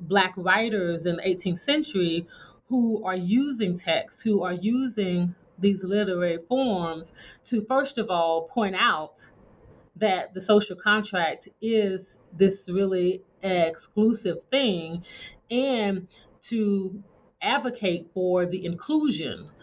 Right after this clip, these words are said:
of Black people within the social contract. And so then they portray themselves as respectable, which is to say that they model the behaviors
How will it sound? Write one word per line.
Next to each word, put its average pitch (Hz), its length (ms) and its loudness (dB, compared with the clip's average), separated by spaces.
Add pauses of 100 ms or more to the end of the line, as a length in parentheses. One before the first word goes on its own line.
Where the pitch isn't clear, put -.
(160)
of 190 240 2
Black 180 260 -2
people 170 280 -2
within 170 320 2
the 160 80 -2
social 156 320 -4
contract. 170 640 0 (420)
And 202 280 0
so 190 320 0
then 190 220 -2
they 190 280 0 (220)
portray 269 380 0
themselves 202 460 -2
as 170 220 -2
respectable, 175 720 0
which 202 180 2
is 185 100 2
to 180 80 -8
say 226 220 -2
that 147 220 -2
they 190 120 0
model 185 840 -2 (260)
the 196 120 6
behaviors 180 1000 -2